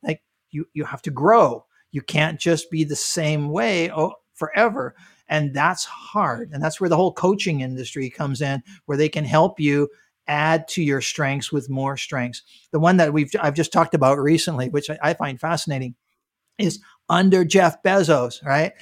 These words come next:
Amazon quietly had a, a salary cap, right? For all their executives, it was like a hundred sixty or hundred eighty thousand a year. Everybody got that, right? The differentiation for the executives was in the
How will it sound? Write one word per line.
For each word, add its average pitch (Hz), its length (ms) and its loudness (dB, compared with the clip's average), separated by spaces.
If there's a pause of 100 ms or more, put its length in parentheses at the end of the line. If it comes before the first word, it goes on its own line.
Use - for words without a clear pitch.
(240)
Amazon 170 640 4
quietly 170 840 4
had 160 580 0 (400)
a, 175 100 0 (320)
a 151 80 -10
salary 202 520 4
cap, 131 360 0 (420)
right? 147 300 -4
For - 120 -12 (100)
all 240 320 6
their 240 160 4
executives, 202 680 0
it - 60 -20 (100)
was 165 100 -6
like 165 120 -2
a - 60 -14
hundred 160 200 -2
sixty 165 420 -4
or 143 40 2
hundred 156 200 0
eighty 156 160 0
thousand 151 380 -2
a 147 40 -4
year. 170 360 0 (180)
Everybody 294 640 0
got 285 320 0
that, 151 240 0 (300)
right? 190 320 -4 (380)
The 160 140 4
differentiation 202 1080 4
for 180 180 0
the 160 120 4
executives 156 640 0
was 139 180 -6
in 156 140 -2
the 139 160 -6